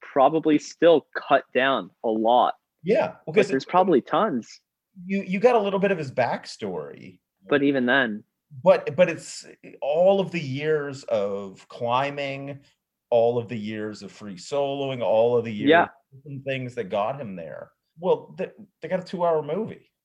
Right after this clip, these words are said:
Speaker 2: I don't, I don't even know if it exists, but, like, I would sit and watch, like, if they had footage, uh, like, raw footage of the whole climb, you know, from all
Speaker 1: Yeah.
Speaker 2: the cameras, I would just sit and watch that.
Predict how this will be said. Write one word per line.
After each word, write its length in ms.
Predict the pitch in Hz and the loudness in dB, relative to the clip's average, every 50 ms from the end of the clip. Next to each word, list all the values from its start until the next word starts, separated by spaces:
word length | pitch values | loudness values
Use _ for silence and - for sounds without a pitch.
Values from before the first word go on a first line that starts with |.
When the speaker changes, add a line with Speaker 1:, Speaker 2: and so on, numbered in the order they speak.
| _ _ | _ _
Speaker 2:
I 120 | 147 160 170 | 2 4 6
don't, 400 | 185 185 156 120 - 131 135 - - _ _ _ | 6 4 4 0 -6 -10 -14 -18 -20 _ _ _
I 60 | 143 151 | 2 2
don't 120 | 156 151 | 2 0
even 100 | 139 135 | 0 0
know 140 | 127 117 107 | 0 0 0
if 120 | 98 - 113 | -2 -4 -8
it 80 | 92 | -10
exists, 920 | 92 87 101 101 101 127 135 139 87 - - - - - - - - - - _ _ _ _ | -10 -14 -16 -10 -6 -2 -2 -2 -2 -4 -8 -14 -20 -20 -20 -20 -20 -20 -20 _ _ _ _
but, 100 | 143 147 | 0 2
like, 160 | 151 135 - - | 2 2 2 0
I 140 | 135 151 180 | 2 4 4
would 200 | 196 190 175 135 | 4 2 0 -2
sit 200 | - - 143 123 | -4 -6 -6 -4
and 120 | 127 120 104 | -4 -6 -4
watch, 320 | 101 107 107 104 - - | -2 0 0 0 -2 -4
like, 140 | 113 107 110 | -6 -8 -6
if 80 | 95 | -4
they 120 | 90 117 117 | -2 0 2
had 200 | 120 120 110 113 | 2 0 -2 -2
footage, 640 | - _ - 110 107 120 123 123 120 - - - - _ _ _ _ _ _ _ _ _ _ _ _ _ _ _ _ | -6 _ -6 -6 -4 -4 -6 -6 -8 -12 -16 -16 -18 _ _ _ _ _ _ _ _ _ _ _ _ _ _ _ _
uh, 280 | - - 104 98 92 - | 0 2 2 2 -2 -4
like, 80 | 110 104 90 | -8 -10 -6
raw 280 | 98 110 107 113 120 | -2 2 2 2 2
footage 460 | 120 - - 120 107 101 101 92 - - | 0 0 -2 -2 -2 -2 -4 -6 -8 -8
of 180 | - 120 107 | -8 -8 -8
the 100 | 104 101 | -8 -8
whole 300 | - - 120 110 107 104 | -6 -6 -4 -4 -4 -6
climb, 640 | - - 107 98 92 92 101 113 131 151 175 208 - _ _ _ _ _ _ _ _ _ _ _ _ _ _ | -8 -8 -8 -6 -6 -4 -6 -6 -6 -8 -10 -10 -12 _ _ _ _ _ _ _ _ _ _ _ _ _ _
you 100 | - 120 | -8 -6
know, 140 | 117 104 107 | -4 -4 -4
from 180 | - - 113 107 | -6 -6 -2 2
all 80 | 101 | 4
Speaker 1:
Yeah. 260 | 151 160 143 131 123 - - _ _ _ - | 4 6 6 4 2 -2 -10 _ _ _ -16
Speaker 2:
the 60 | 127 | -14
cameras, 240 | 127 120 117 107 - - | -12 -10 -12 -12 -4 -2
I 80 | 147 | -2
would 100 | 156 165 | 0 0
just 160 | 156 - - | -4 -6 -6
sit 120 | - 156 - | -8 -8 -8
and 100 | 110 107 82 | -8 -10 -8
watch 340 | 85 90 90 - - - - | -6 -6 -6 -8 -10 -14 -16
that. 340 | 76 65 80 - 135 - | -12 -10 -10 -8 -8 -8